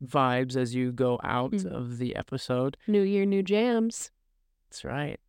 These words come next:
Speaker 1: And this is episode ten, so we're crossing into double digits.
Speaker 2: Yeah.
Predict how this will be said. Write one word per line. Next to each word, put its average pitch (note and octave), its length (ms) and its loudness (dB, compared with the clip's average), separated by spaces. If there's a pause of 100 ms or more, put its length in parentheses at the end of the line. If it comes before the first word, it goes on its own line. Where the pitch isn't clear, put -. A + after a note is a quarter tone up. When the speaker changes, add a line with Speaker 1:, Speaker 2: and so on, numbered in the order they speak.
(400)
Speaker 1:
And D#3 120 2
this F3+ 140 2
is F3 80 0
episode F3 420 2
ten, D3+ 360 4
so - 100 -2
we're C3 100 2
crossing C#3 400 0
into B2+ 360 0
double B2 280 0
digits. A#2 640 -4 (460)
Speaker 2:
Yeah. G3 340 -2